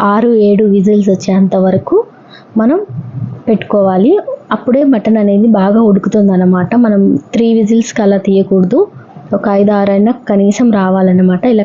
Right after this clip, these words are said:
కలిపేసుకొని మొత్తం మనం స్టవ్ మీద పెట్టుకొని తర్వాత నెక్స్ట్ ప్రాసెస్ అనేది చూద్దాము. ఇది స్టవ్ మీద పెట్టేసుకుంటే అది ఉడికిపోతుంది. ఈలోపు మనం రైస్ అనేది నానబెట్టేసి పెట్టుకుందాము.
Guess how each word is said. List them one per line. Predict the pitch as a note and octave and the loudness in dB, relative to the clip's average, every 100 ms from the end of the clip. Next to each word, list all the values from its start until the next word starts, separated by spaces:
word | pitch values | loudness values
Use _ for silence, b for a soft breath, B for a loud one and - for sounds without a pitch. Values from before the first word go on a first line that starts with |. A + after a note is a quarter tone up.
| G3 | -2
కలిపేసుకొని | F#3+ F#3+ G#3+ - G#3 G3+ G3 | -2 -2 -4 -4 -2 0 0
మొత్తం | F#3 - F#4 - B B B G3 | -2 -4 -4 -6 B B B -2
మనం | G#3+ G3+ | -2 0
స్టవ్ | G#3 G3+ | -2 0
మీద | G#3 G3 | 2 2
పెట్టుకొని | F#3+ - - G3 D#4 - - B B B | -2 -4 -2 0 0 -2 -10 B B B
తర్వాత | G#3+ G#3+ C4 A#3 | -2 -2 0 0
నెక్స్ట్ | G#3 - A3 | -2 -4 -2
ప్రాసెస్ | G#3 G3 F#3+ F#3+ | 0 0 0 0
అనేది | F#3 F#3 C4+ - | 0 2 0 0
చూద్దాము. | G3+ F3+ F#3+ F#3 F4 - B B - | 0 0 2 2 0 -4 B B -4
ఇది | G#3 | -4
స్టవ్ | - G#3 G#3 | -2 0 0
మీద | G#3 | 0
పెట్టేసుకుంటే | G3+ G3 F#3+ - G3+ C#4+ F4 | 0 -2 -4 -2 0 0 0
అది | A#3+ A3 | 2 2
ఉడికిపోతుంది. | G3+ G3+ G#3 G#3+ G#3 A#3+ C#4 | 0 -2 -2 -2 2 2 2
ఈలోపు | B3+ B3+ B3 G#3+ | 2 2 0 0
మనం | G#3 G3+ | 2 2
రైస్ | G3 G3 G#3+ | 2 0 0
అనేది | G3+ F#3+ G3 C#4+ A#3+ | 0 2 2 2 2
నానబెట్టేసి | G3+ G3+ G#3 G#3 A3 F#3+ | 2 0 0 -2 -2 -4
పెట్టుకుందాము. | F3+ - G3 F#3 F#3+ | -4 -2 0 2 2